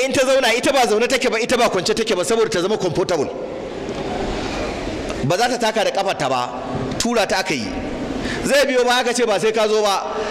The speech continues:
Ya ce ga yan tarkacenta, aka ce meye? Ya biya ni, aka yi dariya, aka ce kai ba a Najeriya kake ba, nan kana Saudiya ne, koma da kayanka gida.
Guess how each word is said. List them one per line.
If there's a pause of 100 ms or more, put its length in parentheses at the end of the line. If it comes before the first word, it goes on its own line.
(160)
Ya
ce
ga
yan
tarkacenta,
aka
ce
meye? (600)
Ya
biya
ni,
aka
yi
dariya,
aka
ce
kai
ba
a
Najeriya
kake
ba,
nan
kana
Saudiya
ne,
koma
da
kayanka
gida.